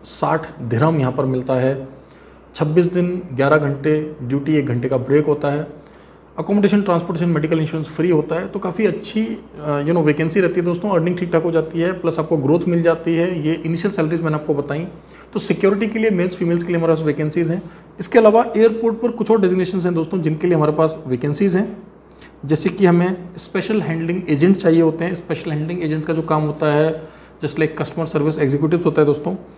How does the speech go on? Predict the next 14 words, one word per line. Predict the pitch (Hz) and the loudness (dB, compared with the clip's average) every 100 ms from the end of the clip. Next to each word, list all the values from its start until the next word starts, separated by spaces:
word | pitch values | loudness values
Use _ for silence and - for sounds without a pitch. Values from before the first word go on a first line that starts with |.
| - - | -20 -10
इसके | 170 - | -2 2
अलावा | 208 180 190 208 - - - - - - 165 | 4 6 4 2 -2 -16 -20 -20 -20 -6 0
एविएशन | 170 214 208 233 | 2 2 4 6
लोडर्स, | 202 165 170 190 196 196 | 8 8 10 8 8 4
कार्गो | - 147 147 175 | -2 -4 0 4
लोडर्स, | 190 175 170 185 180 - - | 4 4 4 2 0 -8 -12
वेयरहाउस | 139 123 151 190 165 180 - | -4 2 4 4 2 0 2
वर्कर्स, | 147 147 165 170 170 - - - - - - - - - | 2 4 4 4 2 -6 -16 -20 -20 -20 -20 -20 -20 2
क्लीनर्स, | 202 214 214 214 214 - - - _ _ _ _ _ _ _ _ - - - - | 8 10 12 10 8 2 -10 -20 _ _ _ _ _ _ _ _ -20 -20 -12 -2
हॉस्पिटैलिटी | 151 - 208 208 202 214 | -2 4 4 6 4 0
के | 214 | 0
लिए | 190 190 196 | 2 4 4
हाउसकीपिंग | - 165 165 - 185 175 | 4 0 -2 -4 -2 -4
स्टाफ | - 165 160 160 | -2 0 0 -2